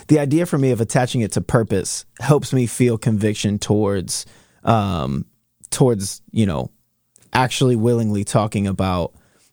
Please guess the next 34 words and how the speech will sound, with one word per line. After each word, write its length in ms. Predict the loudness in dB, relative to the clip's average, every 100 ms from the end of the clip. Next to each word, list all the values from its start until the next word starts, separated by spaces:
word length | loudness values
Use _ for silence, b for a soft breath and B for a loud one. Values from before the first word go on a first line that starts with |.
| -2
uh, 240 | 0 2
the 140 | 0 0
things 380 | 0 0 0 -2
that, 340 | -2 -2 -2
the 80 | -2
things 240 | 2 0
that 120 | 0
God 240 | -2 0 -2
is 120 | -2
doing, 380 | -2 -2 -2 -6 b b b b 0
um, 500 | 2 2 0 0 0
and 160 | 0 0
the 40 |
things 400 | 0 0 0 -2
that, 640 | -2 -2 -2 -4 -6 -10 -12 -8
uh, 300 | -4 -2 -2 -2
the 120 | -2
positions 460 | 0 0 0 0
that 120 | 0 -2
he's 120 | -2
placed 320 | 0 0 0
me 120 | 0
in, 120 | 2
and, 80 | 0
like, 200 | -2 -4
some 220 | 0 0
of 80 | 0
the 80 | -2
things 300 | -2 -2 0
that 120 | -2
I, 180 | 0 -2
that 160 | -2 -2
I've 160 | 0 -2
overseen. 640 | -2 -2 -4 -4 -2 -4